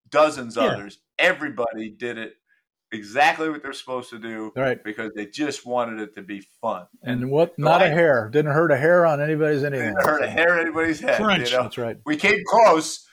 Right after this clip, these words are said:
Speaker 1: but we
Speaker 2: Crunch,
Speaker 1: didn't.
Speaker 2: here's the
Speaker 1: <laughs>
Speaker 2: cool thing about all this. It was innocent. It was not, I mean, like the current movie, I hope, you know, the current movie,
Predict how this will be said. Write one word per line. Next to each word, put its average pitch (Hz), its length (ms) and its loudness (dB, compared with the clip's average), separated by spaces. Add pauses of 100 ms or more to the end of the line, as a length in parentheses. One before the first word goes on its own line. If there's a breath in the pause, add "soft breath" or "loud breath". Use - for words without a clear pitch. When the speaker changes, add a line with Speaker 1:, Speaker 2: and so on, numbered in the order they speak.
(240 soft breath)
Speaker 1:
but 123 140 -2
we 143 100 -6
Speaker 2:
Crunch, 180 320 2
Speaker 1:
didn't. 202 100 4
Speaker 2:
here's 226 200 2
the 175 60 -4
Speaker 1:
<laughs> 143 120 -2
Speaker 2:
cool 165 160 4
thing 131 220 -2
about 120 260 -4
all 117 160 -4
this. 107 460 -10 (360)
It 175 160 -4
was 143 420 -6 (340)
innocent. 135 540 -6 (1120)
It 170 160 -2
was 147 200 -4
not, 156 400 0 (320)
I 156 40 -6
mean, 170 180 0
like 156 240 0
the 139 80 -10
current 190 340 0
movie, 180 480 2 (300)
I 135 80 -6
hope, 180 300 -2 (100)
you 156 100 -4
know, 147 160 0
the 139 60 -2
current 185 260 -2
movie, 156 380 0